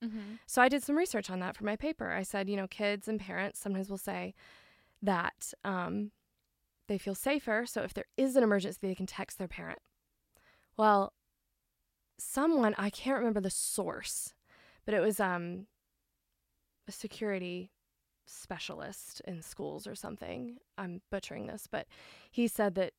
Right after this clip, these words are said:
Speaker 2: cell phones, actually having a cell phone in a crisis in school, kids having their cell phones, is actually more of a safety i-, issue.
Speaker 1: Yeah.
Speaker 2: Because one, they're distracted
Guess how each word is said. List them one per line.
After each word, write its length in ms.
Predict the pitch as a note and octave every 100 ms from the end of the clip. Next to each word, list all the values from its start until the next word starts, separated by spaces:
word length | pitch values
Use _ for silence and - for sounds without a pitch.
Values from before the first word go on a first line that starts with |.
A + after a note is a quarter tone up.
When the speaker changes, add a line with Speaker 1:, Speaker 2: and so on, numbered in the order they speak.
| _ _ -
Speaker 2:
cell 280 | - G#3+
phones, 280 | G#3 G3 F#3+ -
actually 400 | G3 F#3+ - G3+
having 200 | F#3+ F#3
a 40 | F3+
cell 160 | F#3
phone 200 | F#3 F3
in 100 | -
a 60 | F#3
crisis 440 | - F3+ - -
in 80 | F#3
school, 480 | - G3+ G3 G3 G3
kids 180 | - G3
having 220 | F3 F3
their 80 | G3+
cell 180 | G3+ G#3+
phones, 360 | A3 A3+ A#3 - - - - -
is 100 | -
actually 300 | G3+ - G3+
more 360 | F#3+ F#3 E3+ F3+
of 80 | F#3+
a 40 |
safety 580 | - G3 G3+ A3 A3+ B3+
i-, 80 | - -
issue. 420 | - G3+ A#3+ C4 C#4+ _
Speaker 1:
Yeah. 300 | G#3 G3 F#3+
Speaker 2:
Because 220 | F#3+ G#3
one, 260 | G3 G3 G#3+
they're 80 | G3
distracted 720 | F#3+ - E3 D#3+ - G3+ A3